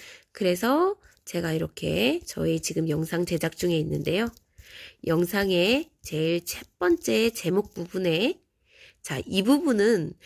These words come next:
썸네일로 쓸 수가 없어요. 내용이 없기 때문에, 그쵸? 그래서 이렇게 제목이 나온, 모두 다 나온 이 부분을,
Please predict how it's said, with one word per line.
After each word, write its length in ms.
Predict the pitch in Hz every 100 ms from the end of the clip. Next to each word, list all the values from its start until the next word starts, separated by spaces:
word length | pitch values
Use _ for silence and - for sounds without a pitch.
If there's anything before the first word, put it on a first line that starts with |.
| -
썸네일로 600 | - - 466 508 453 302
쓸 180 | 254 381
수가 200 | - 247
없어요. 420 | 165 - 175 156
내용이 360 | 147 160 175 180
없기 360 | 135 - 180 -
때문에, 280 | 156 156
그쵸? 360 | 160 - 170 247 - _ _ _ _ _
그래서 600 | _ 170 165 214 240 311
이렇게 300 | 285 165 -
제목이 520 | 165 156 156 160 160 160
나온, 680 | 151 151 156 151 175 202 - _ _ -
모두 340 | 160 151 151
다 160 | 156 156
나온 400 | 131 151 165 160
이 120 | 151
부분을, 680 | - 151 165 180 240 151